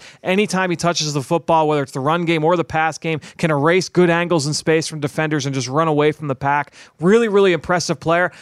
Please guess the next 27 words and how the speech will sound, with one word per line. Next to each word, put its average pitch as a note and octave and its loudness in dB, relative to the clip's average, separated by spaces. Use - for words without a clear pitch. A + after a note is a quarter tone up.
I F#3 0
wanna G#3+ 2
see - -2
him G3+ 2
really G3 6
come F#3 -2
back F#3 0
and, E3+ 0
and D#3 0
have E3 0
a C#3+ 0
full F#3 0
season G3+ 0
and D3+ 0
do F#3+ 6
it E3+ 2
again. D#3+ 0
And D#3 -4
so E3 0
that E3 4
might F#3+ 2
be F#3+ 2
a E3 2
lot F#3 2
to D#3+ -2
ask, E3 -2
but, D3+ 0